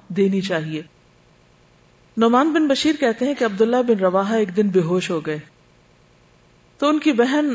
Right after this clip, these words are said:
"وا جبلہ" کہہ کر، "ہائے پہاڑ جیسا بھائی"، رونے لگی اور گن گن کے ان کے اوصاف بیان کرنے لگی۔ جب انہیں ہوش آیا،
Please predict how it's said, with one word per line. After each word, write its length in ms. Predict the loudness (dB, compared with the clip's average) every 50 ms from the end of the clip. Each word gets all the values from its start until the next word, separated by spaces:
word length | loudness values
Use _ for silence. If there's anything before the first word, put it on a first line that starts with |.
| -2
"وا 280 | -2 0 2 2 2 2
جبلہ" 560 | 2 0 0 0 2 2 0 2 0 -2 -4 -6 -8 -12 -14 -12 -6
کہہ 220 | -6 -6 -6 -6 -4
کر، 140 | -4 -4 -4 -4 -8 -20 -20 _ _ _ _ _ _ _ _ _ -6
"ہائے 200 | -2 0 0 0
پہاڑ 380 | 0 -2 -2 0 0 0 0 0
جیسا 280 | -2 -4 -4 -4 -4
بھائی"، 280 | -6 -4 -6 -8 -8 -8 -12 -18 _ _ _ _ _ _ _ _ _ _ _ _ _ _ _ _ _ _ -4 2
رونے 220 | 4 6 6 6 4
لگی 280 | 4 2 -2 -4 -8 -10 -12 _ _ _ _ _ _ _ _ _ _ _ _ _ _ _ _ _ _ _ _ _ -2
اور 140 | 0 0 0 2
گن 200 | 0 0 0 0
گن 160 | -2 -2 -2 -2
کے 100 | 0 0
ان 120 | -2 0
کے 80 | 0 0
اوصاف 340 | 0 0 0 0 0 0
بیان 360 | 0 0 -2 -2 -2 -2 -2 -2
کرنے 240 | -4 -4 -4 -4
لگی۔ 280 | -6 -6 -6 -8 -10 -16 -18 _ _ _ _ _ _ -2
جب 140 | 0 0 2
انہیں 180 | 4 2 2 4
ہوش 300 | 4 4 4 4 2 -2
آیا، 260 | -2 -2 -2 -2 -6